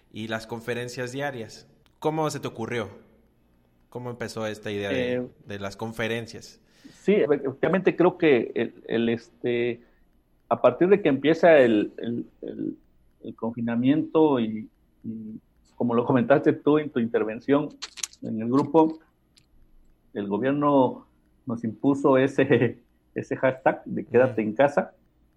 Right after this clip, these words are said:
Speaker 2: Digo, eh, yo lo tomé a bien, creo que es una forma de poder influir en las redes sociales para, a poder,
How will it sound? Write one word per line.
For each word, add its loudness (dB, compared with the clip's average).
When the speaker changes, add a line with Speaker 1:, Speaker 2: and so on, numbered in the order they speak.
Speaker 2:
Digo, 4
eh, -2
yo 4
lo 6
tomé 4
a 2
bien, 2
creo 4
que 0
es 2
una -2
forma 0
de -2
poder 0
influir -2
en -2
las 4
redes 6
sociales 4
para, 0
a 4
poder, 6